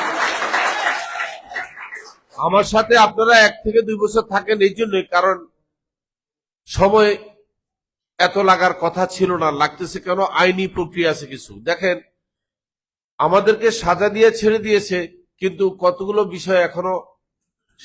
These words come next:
সিদ্ধান্ত হয়নি। আদালতের মাধ্যমে সিদ্ধান্তগুলো আসা উচিত ছিল। সেটা হচ্ছে, আপনারা যারা বিনিয়োগকারী, বিনিয়োগ করেছেন, তাদের অর্থটাকে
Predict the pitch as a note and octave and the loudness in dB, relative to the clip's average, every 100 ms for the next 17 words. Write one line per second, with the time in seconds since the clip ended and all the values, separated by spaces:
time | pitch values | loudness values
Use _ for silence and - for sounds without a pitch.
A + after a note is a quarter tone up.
0 | - - F3 D#3 F3+ D3+ D#3+ A2+ D3+ - | -16 -10 -8 0 0 0 -8 -4 -4 -4
1 | - - _ _ _ _ _ _ C3 D#3 | -14 -20 _ _ _ _ _ _ -2 2
2 | F3 F#3 G3 F#3 F3+ - G#3 G3+ F#3 D#3+ | 2 0 -4 -2 -2 0 0 0 -4 -4
3 | F#3 F3+ F3+ F3+ D#3 F3 E3 E3 E3 - | -4 -2 0 2 2 0 -2 -4 -12 -8
4 | F3 D3 - _ _ _ _ _ _ _ | -6 -6 -10 _ _ _ _ _ _ _
5 | - - E3+ A3 G#3+ A3 F3+ - F#3+ G#3 | -12 -4 0 2 2 4 4 2 2 2
6 | F3 G3 D#3 G3+ - - _ _ _ _ | 4 6 6 4 -2 -18 _ _ _ _
7 | A2 A2+ F3+ G3 G3 F#3+ F#3 F#3 E3 F3+ | -4 -2 2 2 2 2 0 0 -2 2
8 | F#3+ F#3 F#3+ F#3 F3 E3+ E3 - _ _ | 2 2 -2 -2 -2 -2 -4 -18 _ _
9 | _ _ _ _ _ D#3+ E3+ A3 G#3 D3+ | _ _ _ _ _ 0 4 4 4 -2
10 | E3 - G#3 G3 G3 | -2 -2 -2 -2 0